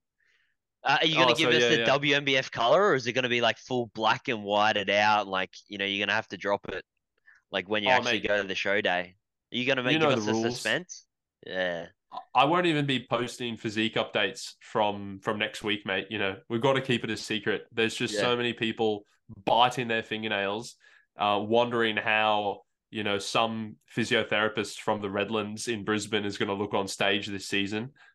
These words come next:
Speaker 2: So, yeah, I'm like Seba, mate. We're gonna go dark. I'll, I'll
Speaker 1: Mm.
Speaker 2: start posting pictures from, like, three weeks ago.
Speaker 1: Yeah. And Eric Helms is gonna be shaking in his boots. He won't know what to expect. It's gonna be like the Dark Knight.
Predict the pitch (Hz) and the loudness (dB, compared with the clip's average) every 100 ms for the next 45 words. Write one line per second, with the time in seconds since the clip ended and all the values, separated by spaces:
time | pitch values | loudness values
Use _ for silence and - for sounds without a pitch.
0 | _ - 110 101 98 98 - 107 107 92 | _ -2 2 4 4 2 0 2 2 4
1 | 123 135 131 - 127 123 117 107 113 110 | 2 4 2 0 0 2 2 0 -2 -2
2 | 117 113 117 107 104 104 104 - - 113 | -4 -2 -2 -2 0 0 -2 -6 -6 0
3 | 120 147 143 165 151 - 143 139 147 131 | 0 0 0 2 0 0 -4 -4 -8 -10
4 | 117 131 - 123 110 123 110 104 - 120 | -10 -10 -6 -6 -2 -2 0 -2 -4 -4
5 | 110 110 - 101 92 92 - _ _ _ | -2 -4 -4 -2 -2 -4 -8 _ _ _
6 | _ 90 82 80 - _ _ _ _ - | _ -10 -10 -12 -20 _ _ _ _ -6
7 | 110 131 143 127 113 110 104 92 101 95 | 0 4 4 2 0 -2 -4 -8 -8 -6
8 | 87 - 95 95 101 92 87 82 90 95 | -4 0 0 -2 -6 -6 -8 -8 -6 -6
9 | 90 - - _ _ _ _ _ - 107 | -6 -14 -18 _ _ _ _ _ -8 -4
10 | 113 113 107 104 110 110 92 - 92 95 | -2 0 0 0 -2 -4 -6 -6 -6 -6
11 | - - 107 104 104 - 90 101 104 - | -10 -10 -4 -2 -2 -2 0 2 2 0
12 | 98 95 92 | -2 0 0